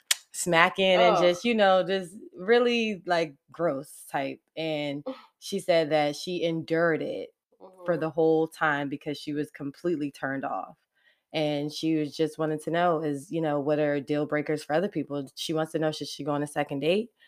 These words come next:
Speaker 1: I mean, if you're that turned off and you're disgusted by the way that he chews, like, maybe you could say, you know, if you like him that much, 'cause it's somebody that's new. So it's not like you, you know, so you could say,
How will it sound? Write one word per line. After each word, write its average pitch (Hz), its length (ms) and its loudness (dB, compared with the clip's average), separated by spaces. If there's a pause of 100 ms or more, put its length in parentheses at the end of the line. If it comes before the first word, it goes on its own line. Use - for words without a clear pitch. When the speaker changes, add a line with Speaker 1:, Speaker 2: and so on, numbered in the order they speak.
(260)
Speaker 1:
I 165 80 0
mean, 160 320 2
if 156 200 -2
you're 175 220 4
that 160 300 4
turned 165 240 -2
off 170 280 4
and 160 140 -4
you're 156 100 0
disgusted 175 840 0 (280)
by 156 140 2
the 147 120 -2
way 160 140 4
that 160 120 -2
he 160 120 -2
chews, 214 640 -2
like, 160 240 2
maybe 156 500 0
you 196 220 0
could 220 220 -2
say, 208 580 4 (520)
you 208 120 4
know, 185 160 8
if 180 180 2
you 180 120 2
like 175 180 8
him 165 140 0
that 156 180 4
much, 156 460 -2 (140)
'cause 165 140 -4
it's 160 140 -4
somebody 170 380 2
that's 147 280 -4
new. 135 240 -2
So 147 260 -2
it's 135 160 -6
not 151 180 0
like 147 200 -2
you, 147 180 -4
you 147 200 -4
know, 139 320 -6 (600)
so 160 300 4
you 160 200 -2
could 170 160 -4
say, 160 640 4